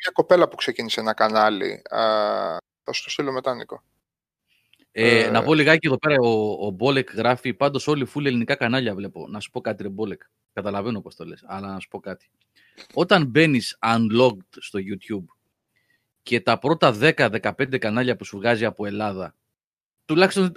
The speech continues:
Speaker 2: αυτό έχω διαπιστώσει εγώ. Έτσι.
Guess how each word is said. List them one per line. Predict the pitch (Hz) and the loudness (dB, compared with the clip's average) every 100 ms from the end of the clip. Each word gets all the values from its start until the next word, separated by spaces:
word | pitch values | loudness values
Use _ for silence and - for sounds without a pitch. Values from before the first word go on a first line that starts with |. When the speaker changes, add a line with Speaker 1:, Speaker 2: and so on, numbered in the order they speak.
| 143 | -2
Speaker 2:
αυτό | 143 - 196 | -2 4 4
έχω | 185 180 | 6 4
διαπιστώσει | 143 156 143 - 160 143 | 4 2 2 -2 0 0
εγώ. | 113 104 82 _ _ _ _ _ _ _ _ _ | -2 -4 -8 _ _ _ _ _ _ _ _ _
Έτσι. | 117 - 104 | -12 -8 -8